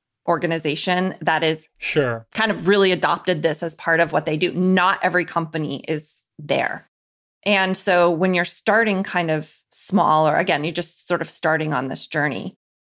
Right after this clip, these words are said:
Speaker 1: Another company that we've engaged with, uh, is triple A. So you know triple A, it's, like,
Speaker 2: Yeah.
Speaker 1: over a hundred years old.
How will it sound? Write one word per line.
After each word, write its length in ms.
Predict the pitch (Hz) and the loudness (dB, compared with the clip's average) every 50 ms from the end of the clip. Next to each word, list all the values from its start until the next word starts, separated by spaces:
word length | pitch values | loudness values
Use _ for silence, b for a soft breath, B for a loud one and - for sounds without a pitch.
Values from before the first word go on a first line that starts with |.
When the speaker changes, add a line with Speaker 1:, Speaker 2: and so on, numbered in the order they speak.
| _ - | _ -4
Speaker 1:
Another 320 | - 196 202 196 202 214 | 0 2 2 2 2 0
company 460 | 202 - 208 180 175 180 180 175 170 160 | 0 0 -2 -2 0 0 0 2 2 2
that 220 | 160 151 - 147 | 2 0 0 0
we've 160 | 170 180 165 | 0 0 2
engaged 480 | 175 165 160 156 151 147 147 - - - | 0 0 0 0 -2 -2 -2 -4 -8 -4
with, 520 | 180 170 156 151 156 151 156 - _ - - - - | -4 -2 0 0 -2 -2 -4 -8 _ -16 -8 -4 -2
uh, 160 | 170 156 - | -2 0 0
is 160 | - 180 160 | -2 -2 -2
triple 360 | - - - 180 - 165 160 160 | -2 -2 -4 -2 0 0 0 2
A. 360 | 151 151 170 208 262 254 _ _ _ | 2 2 0 -2 -4 -6 _ _ _
So 140 | _ - 170 | _ -4 -2
you 160 | 175 180 185 | 0 2 2
know 120 | 180 165 | 2 2
triple 320 | 160 - 214 160 - 156 160 | 0 -2 -4 -2 2 2 4
A, 120 | 156 156 | 4 4
it's, 80 | 151 233 | 2 2
like, 80 | 233 | 0
Speaker 2:
Yeah. 180 | 202 156 120 - - - - - - - - - - | 0 0 -2 -4 -8 -18 -20 -20 -20 -20 -10 -2 0
Speaker 1:
over 200 | - 240 233 262 | 0 2 4 2
a 80 | 240 - | 2 4
hundred 300 | - 233 233 233 226 208 | 2 2 2 2 2 2
years 240 | 208 214 214 208 | 2 2 2 4
old. 420 | 196 180 180 185 185 185 226 - | 2 4 4 4 4 2 0 -6